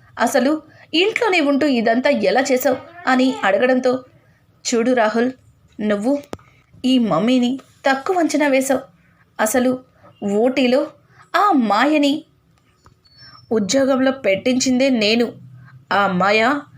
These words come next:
ఎవరో కాదు" అని చెప్పి ఇక రుద్రాణి మాయ గురించి చెప్పడం మొదలు పెడుతుంది. ఇక ఆ మాయకి అలాగే సుభాష్కి మధ్యలో ఏమీ జరగలేదని, జరిగినట్టుగా సుభాష్ అన్నయ్య నమ్మేలాగా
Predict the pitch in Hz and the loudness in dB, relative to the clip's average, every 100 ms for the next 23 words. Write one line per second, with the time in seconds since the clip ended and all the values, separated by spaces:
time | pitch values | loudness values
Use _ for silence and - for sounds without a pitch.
0 | - - - 185 190 196 226 247 208 214 | -20 -20 -10 -2 0 2 0 0 -2 -2
1 | 214 - _ _ _ 240 233 233 - 214 | -4 -8 _ _ _ -4 -2 -4 -4 -6
2 | - _ _ _ 330 311 262 262 226 202 | -8 _ _ _ -4 0 0 2 0 0
3 | 226 254 233 247 - _ _ 185 185 190 | 0 0 0 -2 -8 _ _ -4 -2 0
4 | 240 233 233 226 233 220 226 233 233 208 | 0 0 -2 -4 -4 -2 0 0 0 0
5 | 240 233 247 233 226 - _ _ _ _ | 0 -2 -2 -2 -2 -4 _ _ _ _
6 | - 220 226 - 220 220 190 175 208 233 | -6 -2 -2 0 0 0 -2 0 0 0
7 | 240 247 - _ - - 302 392 427 330 | -2 -6 -8 _ -20 -4 0 0 0 0
8 | 320 320 - _ _ - 233 214 262 262 | -2 -4 -16 _ _ -8 -4 0 0 0
9 | - 254 220 202 247 247 254 _ - - | -2 0 0 0 0 -2 -4 _ -20 -14
10 | - 185 208 233 240 190 165 220 240 240 | -6 -2 0 0 0 0 -2 0 -2 0
11 | 226 240 - - _ - 196 269 330 427 | -2 -4 -8 -20 _ -8 -2 0 2 2
12 | 294 294 277 269 - _ _ _ - - | 0 0 0 -2 -6 _ _ _ -20 -8
13 | - 208 262 262 247 247 247 208 156 190 | -2 0 0 0 0 0 0 0 -2 0
14 | 254 247 233 226 - | 0 2 2 -2 -4